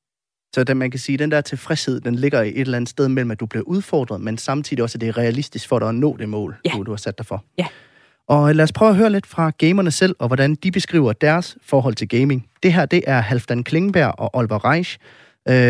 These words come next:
Speaker 1: de er begge to sytten år og går på e-sportslinjen på Tommerup Efterskole på Fyn. Og Oliver Reich, han, øh, han mener, han kender flere, der er fanget af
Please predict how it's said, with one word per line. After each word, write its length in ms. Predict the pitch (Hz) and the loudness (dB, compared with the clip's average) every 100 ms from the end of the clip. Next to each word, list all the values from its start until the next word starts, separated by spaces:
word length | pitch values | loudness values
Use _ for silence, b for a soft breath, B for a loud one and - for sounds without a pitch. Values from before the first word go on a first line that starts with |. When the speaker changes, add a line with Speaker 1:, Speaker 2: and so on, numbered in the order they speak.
| 120 117 117 | 4 4 2
Speaker 1:
de 100 | 185 | 2
er 40 | |
begge 160 | 175 180 | 2 0
to 120 | 170 | -4
sytten 260 | - 202 180 | -4 -2 0
år 200 | 143 - | -2 -4
og 100 | 135 | -2
går 80 | 127 | -2
på 160 | - 185 | 0 -4
e-sportslinjen 600 | - - 127 127 131 131 | -4 -4 -4 -2 -2 -2
på 160 | - | -4
Tommerup 520 | 120 - 143 160 135 - | -4 0 0 2 -2 0
Efterskole 560 | 147 - - - 113 113 - | -2 -2 -6 -4 -2 -4 0
på 140 | 139 | -2
Fyn. 360 | 123 - 220 - - B B B | 0 -2 -2 -4 -10 B B B
Og 160 | 117 | 0
Oliver 280 | 165 160 151 | 2 2 2
Reich, 300 | 151 196 190 | 2 0 -2
han, 240 | 175 170 170 | -2 0 2
øh, 340 | 143 135 120 120 _ | 2 4 2 -2 _
han 200 | - 190 | -4 0
mener, 220 | 208 127 | 2 2
han 140 | 123 | 0
kender 200 | 135 131 120 | 0 0 2
flere, 260 | 151 185 | 4 4
der 120 | 180 | 4
er 80 | 110 | 0
fanget 340 | 107 139 147 147 | 0 0 0 0
af 160 | 117 | -2